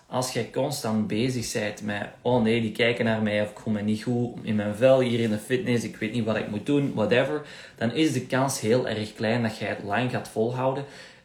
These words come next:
en dat je dan ook resultaten gaat boeken. Ehm, en dat is juist hetgeen waarvoor dat de meeste mensen naar de,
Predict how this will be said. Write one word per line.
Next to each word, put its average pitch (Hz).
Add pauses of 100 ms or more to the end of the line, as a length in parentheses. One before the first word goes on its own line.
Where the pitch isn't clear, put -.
(240)
en 113
dat 175
je -
dan 107
ook 107
resultaten 107
gaat 92
boeken. 113 (500)
Ehm, 107 (100)
en 107
dat 131
is -
juist -
hetgeen 117
waarvoor 107
dat 107
de -
meeste 107
mensen 107
naar 98
de, 95